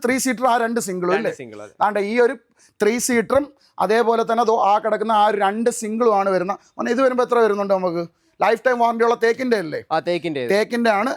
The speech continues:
Speaker 1: ഇതൊക്കെ വരുമ്പോ എത്ര വരുന്നുണ്ട് നമുക്ക്?
Speaker 2: ഇത് നമുക്കൊരു നാ-, ആ, മുപ്പത്തിയേഴായിരം രൂപ.
Speaker 1: മുപ്പത്തിയേഴായിരം രൂപയ്ക്ക് കൊടുക്കാം. പിന്നെ നിങ്ങൾ നേരിട്ട് വന്ന് സംസാരിച്ച് കഴിഞ്ഞാൽ എന്തെങ്കിലുമൊക്കെ ഒന്ന് ചെയ്ത് കൊടുക്കാമല്ലേ?
Speaker 2: ഒരു രണ്ട് മൂന്ന് ഐറ്റംസ് ഉണ്ടെങ്കിൽ നമുക്ക് എന്തെങ്കിലും കൂടെ ഒക്കെ ചെയ്യാം.
Speaker 1: ചെയ്ത്
Speaker 2: കാരണം എന്ന് പറഞ്ഞാല്
Speaker 1: ഉം.
Speaker 2: ഇത് മോഡലിലല്ല കാര്യം,
Speaker 1: ഉം.
Speaker 2: ഇതിന്റെയൊക്കെ വുഡിന്റെ
Speaker 1: വുഡിന്റെ
Speaker 2: ക്വാളിറ്റിയിലും
Speaker 1: ക്വാളിറ്റിയിലാണ്. അപ്പൊ നിങ്ങൾ നേരിട്ടുണ്ടല്ലോ,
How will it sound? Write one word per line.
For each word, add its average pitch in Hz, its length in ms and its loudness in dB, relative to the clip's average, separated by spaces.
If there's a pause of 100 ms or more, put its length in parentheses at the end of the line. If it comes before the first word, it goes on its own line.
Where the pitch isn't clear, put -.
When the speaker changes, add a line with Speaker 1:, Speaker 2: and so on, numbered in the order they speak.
(240)
Speaker 1:
ഇതൊക്കെ 233 200 2
വരുമ്പോ 233 240 4
എത്ര 233 140 0
വരുന്നുണ്ട് 185 360 0
നമുക്ക്? 165 220 0
Speaker 2:
ഇത് 190 180 -2
നമുക്കൊരു 180 320 -6
നാ-, 156 260 -6
ആ, 139 180 -6
മുപ്പത്തിയേഴായിരം 135 800 -8
രൂപ. 104 100 -14
Speaker 1:
മുപ്പത്തിയേഴായിരം 226 880 2
രൂപയ്ക്ക് 208 200 2
കൊടുക്കാം. 180 300 -2
പിന്നെ 214 160 -4
നിങ്ങൾ 214 220 -2
നേരിട്ട് 226 420 0
വന്ന് 233 480 -6
സംസാരിച്ച് 226 400 0
കഴിഞ്ഞാൽ 226 160 -2
എന്തെങ്കിലുമൊക്കെ 226 420 0
ഒന്ന് 214 120 -2
ചെയ്ത് 208 160 4
കൊടുക്കാമല്ലേ? 180 460 0
Speaker 2:
ഒരു 135 100 -10
രണ്ട് 127 200 -8
മൂന്ന് 160 120 -8
ഐറ്റംസ് 185 340 -8
ഉണ്ടെങ്കിൽ 196 260 -6
നമുക്ക് 196 160 -4
എന്തെങ്കിലും 180 320 -6
കൂടെ 165 120 -6
ഒക്കെ 151 100 -8
ചെയ്യാം. 139 300 -4
Speaker 1:
ചെയ്ത് 226 160 2
Speaker 2:
കാരണം 202 180 -8
എന്ന് - 0 -
പറഞ്ഞാല് 208 400 -10
Speaker 1:
ഉം. 165 160 -8
Speaker 2:
ഇത് 180 300 -4
മോഡലിലല്ല 196 800 -2
കാര്യം, 139 240 -6
Speaker 1:
ഉം. 156 40 -4
Speaker 2:
ഇതിന്റെയൊക്കെ 180 280 -10
വുഡിന്റെ 185 360 -10
Speaker 1:
വുഡിന്റെ 202 140 -10
Speaker 2:
ക്വാളിറ്റിയിലും 202 420 0
Speaker 1:
ക്വാളിറ്റിയിലാണ്. 202 680 0 (220)
അപ്പൊ 214 120 -4
നിങ്ങൾ 226 260 0
നേരിട്ടുണ്ടല്ലോ, 226 800 -2